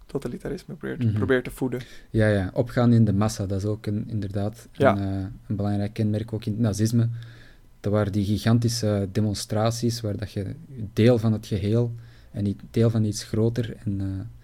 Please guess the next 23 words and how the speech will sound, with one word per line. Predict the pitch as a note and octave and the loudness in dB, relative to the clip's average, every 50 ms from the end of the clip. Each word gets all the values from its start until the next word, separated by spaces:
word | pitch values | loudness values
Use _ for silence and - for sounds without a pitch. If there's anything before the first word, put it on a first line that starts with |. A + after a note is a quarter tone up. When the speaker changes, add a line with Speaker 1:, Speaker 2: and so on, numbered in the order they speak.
| - - | -20 -12
Speaker 2:
het | - - A#2 A#2 | -10 -10 -10 -4
lot | - A2 A2 A2+ | -2 -2 -2 0
tegemoet | - A#2 G#2 G#2+ G#2 A2+ A#2+ A#2 | -2 -2 0 2 2 2 0 0
gaat | A#2 A#2 A2+ A2+ A2+ - - | -2 -2 -2 -4 -4 -6 -12
op | A#2+ - - | -14 -10 -6
een | A#2 A2+ | -4 -4
of | A2 A2 | -2 -2
andere | A2 A2 A2 G#2+ | -2 -4 -4 -4
manier. | G#2+ A2 A2+ A#2 A#2+ A#2 - - - - - - - - - - - - - - - - | -4 -4 -6 -6 -8 -12 -18 -20 -20 -20 -20 -20 -20 -20 -20 -20 -20 -20 -20 -20 -16 -10
Eh, | G#2+ G2+ G2 F#2+ F#2+ F#2 F#2 F#2 - - | -8 -6 -4 -4 -4 -4 -4 -6 -4 -4
ja, | G#2+ G2+ G2 - - - | -2 -2 -2 -4 -6 -6
dat | - G#2 G2+ | -6 -4 -4
is | G#2 F#2+ G2 | -4 -4 -4
ook, | G#2+ F#2+ F2+ - - | -6 -6 -6 -8 -6
eh, | - G2 F#2 F2+ F#2 G2+ - - | -6 -4 -2 -4 -4 -6 -8 -8
ja, | - A#2 G#2 - - | -8 -6 -6 -8 -10
totalitarisme, | - - A#2 - G#2+ G2 F#2+ - - G2 G2 G#2 G2+ F#2+ | -14 -12 -6 -4 -2 -2 -2 -4 -4 -4 -4 -4 -4 -4
de, | F#2+ G2 F#2+ F#2+ G2 G#2+ - - - | -4 -4 -4 -4 -6 -10 -14 -20 -10
de | - - G#2+ | -4 0 2
lokroep | A2+ A#2+ A#2 A#2 A#2+ A2+ A2+ | 2 2 2 4 2 2 2
van | A#2 A2+ G#2 | 2 -2 -4
het | G2+ G2 | -4 -4
totalitarisme. | - G#2+ A2 - G#2 G2 G2 - - G2 G2+ G#2 G2 G2 G2 | -6 -10 -8 -6 -8 -8 -8 -8 -10 -10 -10 -10 -10 -10 -12